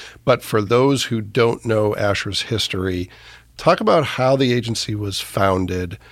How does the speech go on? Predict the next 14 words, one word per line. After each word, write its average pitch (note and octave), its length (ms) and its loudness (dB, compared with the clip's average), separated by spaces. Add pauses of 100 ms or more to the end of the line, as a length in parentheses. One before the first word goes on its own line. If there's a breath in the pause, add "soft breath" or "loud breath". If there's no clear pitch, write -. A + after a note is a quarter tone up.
(340 loud breath)
and G#2+ 240 0
then A2+ 320 4
what A#2 380 0
changed B2 800 2
a A#2+ 100 -8
few A#2+ 180 -4
years A2 320 -2
ago A#2 380 2
and G#2 400 2
where G#2 260 2
we A2 140 0
headed A2+ 260 2
from A#2+ 140 -2
here. C#3+ 240 0